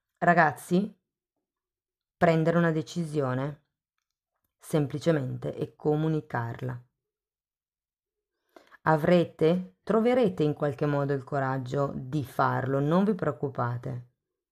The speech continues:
Però guardate, poi terminiamo con un quattro di bastoni, che è una carta di stabilità, è una carta anche di unione, eh? Però principalmente una carta di stabilità, di sicurezza.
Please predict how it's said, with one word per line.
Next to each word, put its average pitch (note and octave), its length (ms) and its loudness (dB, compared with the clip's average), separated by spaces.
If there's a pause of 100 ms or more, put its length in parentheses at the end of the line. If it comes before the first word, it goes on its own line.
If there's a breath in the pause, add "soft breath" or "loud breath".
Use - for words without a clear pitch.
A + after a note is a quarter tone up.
(960 soft breath)
Però G3 200 8
guardate, F#3 500 6
poi F#3 160 0
terminiamo D#3+ 540 2
con D#3 140 -2
un D3+ 160 -2
quattro C#3+ 560 0
di C#3 360 -2
bastoni, C3 640 -4
che C#3 100 -8
è C#3 40 0
una C3+ 120 -2
carta C#3 300 -4
di B2+ 100 -4
stabilità, C#3 1040 2 (380 loud breath)
è D#3 100 -2
una D3 240 0
carta C#3 840 0 (100)
anche C#4+ 300 -2
di F3 120 0
unione, C#3+ 760 -2
eh? G#3 140 -6 (880)
Però F3+ 220 4
principalmente F3 640 2
una D3 140 0
carta D3 300 -4
di C#3+ 80 -4
stabilità, C#3 760 -2
di B2 100 -6
sicurezza. B2 960 -8